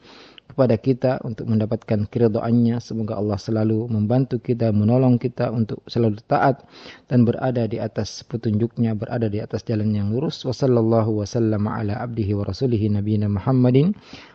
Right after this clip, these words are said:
wa ala alihi wa sahbihi ajma'in. Wassalamualaikum warahmatullahi wabarakatuh.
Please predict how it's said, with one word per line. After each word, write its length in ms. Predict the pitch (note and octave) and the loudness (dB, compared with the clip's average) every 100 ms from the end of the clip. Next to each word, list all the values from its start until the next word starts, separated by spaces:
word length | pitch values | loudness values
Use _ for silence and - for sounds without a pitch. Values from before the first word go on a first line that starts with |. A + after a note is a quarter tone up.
| - | 0
wa 160 | - B2 | 2 4
ala 240 | B2 B2 | 4 4
alihi 320 | B2 A2+ G#2+ | 4 4 4
wa 80 | G#2+ | 2
sahbihi 480 | G2+ A#2+ - G#2 A2+ | 0 -2 -2 -4 -4
ajma'in. 560 | A2+ G#2 A2+ A#2 A2+ - | -2 -2 0 4 2 2
Wassalamualaikum 1120 | A#2 - A2+ G#2+ A2 A2 G#2 G2 A2 G2+ B2 | -4 0 0 0 -2 -2 -2 -2 -2 -2 0
warahmatullahi 1040 | A#2 A2+ A2 G#2 G#2+ G2+ G#2 F#2+ F#2+ - | 0 0 -2 -2 0 2 2 2 0 2
wabarakatuh. 760 | B2 A2+ G2 - G#2 - - | 6 6 4 0 -6 -6 -16